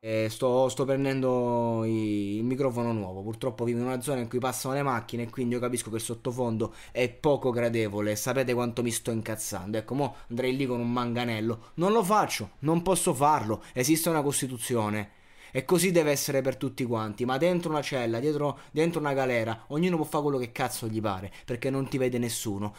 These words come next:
Ma fortunatamente questa volta vi hanno pizzicati, vi hanno beccati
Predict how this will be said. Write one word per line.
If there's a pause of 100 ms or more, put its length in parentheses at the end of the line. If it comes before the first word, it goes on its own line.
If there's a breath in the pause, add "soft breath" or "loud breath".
(120)
Ma
fortunatamente
questa
volta
vi
hanno
pizzicati, (140 loud breath)
vi
hanno
beccati